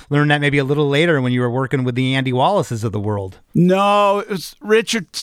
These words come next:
Speaker 2: taught us so much about, and I mean, like, workflow stuff, how to be organized, how to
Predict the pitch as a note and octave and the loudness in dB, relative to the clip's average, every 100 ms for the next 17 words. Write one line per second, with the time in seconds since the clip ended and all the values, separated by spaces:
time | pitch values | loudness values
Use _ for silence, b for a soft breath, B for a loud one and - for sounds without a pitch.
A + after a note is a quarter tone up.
0 | - - G3+ G#3 F#3+ F3 - - F3+ G3 | -8 -2 0 0 0 -4 -6 -6 -2 0
1 | G#3 G3+ G3+ G3+ E3+ - B2+ F3+ E3 D#3 | 2 2 0 0 -2 -6 -4 0 0 -2
2 | _ _ _ _ _ - G3 A3+ C#4 D4+ | _ _ _ _ _ -2 0 0 0 2
3 | C#4+ C#4 - G3 A#3 - G3 F#3 D#3 - | 2 -2 0 0 0 -2 0 0 0 -4
4 | E3+ D#3 - F#3 G3+ F3+ F#3 F3+ F3+ F#3+ | -2 -2 -2 0 0 -2 -6 -2 -2 -2
5 | G3 G3 G3 F#3+ E3 E3+ F3 E3+ D#3 | -2 -2 -2 -4 -2 0 0 0 -4